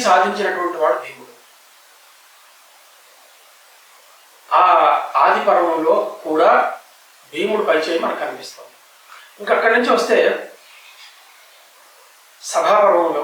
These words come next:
వచ్చినప్పుడు కానీ ఆది పర్వంలో ఇంకో ఘట్టం ఒకసారి మనం చూద్దాం. కుమారాస్త్ర ప్రదర్శన విద్య. ఈ కుమారాస్త్ర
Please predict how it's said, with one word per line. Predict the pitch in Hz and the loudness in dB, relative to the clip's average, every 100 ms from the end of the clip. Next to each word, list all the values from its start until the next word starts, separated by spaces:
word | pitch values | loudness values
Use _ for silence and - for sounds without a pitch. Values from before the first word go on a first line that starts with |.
| - - - | -8 -14 -14
వచ్చినప్పుడు | - - 147 - - | -12 -8 -8 -8 -10
కానీ | - - - _ _ _ | -12 -16 -20 _ _ _
ఆది | - - 254 | -2 0 2
పర్వంలో | 262 - - - - 170 | 2 0 -2 -4 -6 -6
ఇంకో | 160 - 156 | -8 -8 -6
ఘట్టం | 151 - | -4 -4
ఒకసారి | - - - - - - _ - | -4 -6 -10 -10 -16 -20 _ -14
మనం | - - | -14 -14
చూద్దాం. | - - - | -12 -12 -8
కుమారాస్త్ర | 185 226 220 202 196 208 - | -2 4 4 4 2 0 0
ప్రదర్శన | - 156 156 175 | -2 -2 -4 -6
విద్య. | 196 - - - - _ _ - - - - 220 | -10 -10 -12 -12 -16 _ _ -20 -20 -20 -14 -10
ఈ | 226 | -8
కుమారాస్త్ర | 180 202 254 247 247 247 | -2 2 4 4 2 2